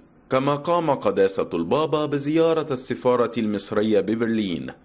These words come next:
والتقى عددا من المسؤولين بها، وأيضا دشن قداسته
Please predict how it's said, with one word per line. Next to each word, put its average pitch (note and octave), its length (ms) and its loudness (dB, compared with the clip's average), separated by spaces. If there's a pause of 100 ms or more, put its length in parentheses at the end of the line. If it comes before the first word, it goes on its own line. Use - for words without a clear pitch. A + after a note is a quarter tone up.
(380)
والتقى F#2+ 800 2
عددا E3 380 2
من D#3+ 260 -2
المسؤولين B2 840 0
بها، F2+ 360 -4 (160)
وأيضا C#3 480 2
دشن F2+ 460 0
قداسته C3 960 -2